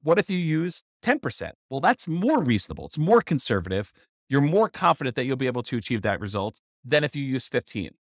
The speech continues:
And what if you used eight percent? Well, it's probably even more confident if you use eight percent. So we could tell how risky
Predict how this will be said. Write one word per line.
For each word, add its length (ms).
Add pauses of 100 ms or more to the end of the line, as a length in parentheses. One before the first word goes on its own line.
(240)
And 140
what 160
if 100
you 80
used 300
eight 160
percent? 340
Well, 100
it's 80
probably 300
even 180
more 240
confident 520
if 100
you 80
use 140
eight 120
percent. 300 (300)
So 120
we 100
could 180
tell 220
how 180
risky 580